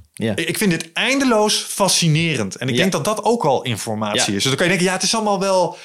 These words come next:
Speaker 2: zweverig en het is vaag." Ja, maar waarom vind ik het dan zo fucking fascinerend?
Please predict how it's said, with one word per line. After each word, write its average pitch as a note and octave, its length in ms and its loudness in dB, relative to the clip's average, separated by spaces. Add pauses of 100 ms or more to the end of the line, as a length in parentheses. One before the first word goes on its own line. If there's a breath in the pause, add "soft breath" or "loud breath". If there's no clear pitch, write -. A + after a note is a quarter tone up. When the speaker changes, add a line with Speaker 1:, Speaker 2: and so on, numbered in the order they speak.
(120 loud breath)
Speaker 2:
zweverig F3 600 -2
en E3 80 -4
het D3+ 140 -6
is C#3 120 -2
vaag." F3+ 320 -2
Ja, D#3+ 80 -2
maar D3+ 180 -4
waarom D3 260 -2
vind - 120 -6
ik F3+ 80 -8
het E3 100 -10
dan E3 140 0
zo D#3 160 0
fucking E3 300 -4
fascinerend? D3+ 640 -2